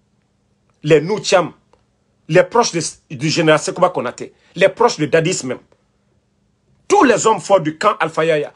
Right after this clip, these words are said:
vous les avez tous neutralisés avec des mensonges. Aujourd'hui, vous, vous êtes en, hein, devant les faits aujourd'hui.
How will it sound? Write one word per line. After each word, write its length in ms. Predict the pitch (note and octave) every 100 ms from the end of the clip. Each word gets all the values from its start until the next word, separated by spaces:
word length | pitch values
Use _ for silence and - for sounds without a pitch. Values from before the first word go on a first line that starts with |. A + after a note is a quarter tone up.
| -
vous 140 | D3
les 200 | D#3+ D3+
avez 200 | D3 C#3+
tous 300 | - F4+ -
neutralisés 600 | D#3+ - C#3 D3 B2+ D3 -
avec 260 | C#3 D3+ B2
des 120 | B2
mensonges. 520 | B2 C3+ F3 C#3 - _ -
Aujourd'hui, 320 | E3+ E3+ F3
vous, 140 | E3 E3 - _
vous 120 | D3
êtes 140 | C#3 B2
en, 120 | C3+ - _ _ _ _ _ -
hein, 180 | A3 -
devant 260 | D#3+ F3 F3
les 100 | C#3
faits 160 | D#3+
aujourd'hui. 360 | C#3+ A#2 A2+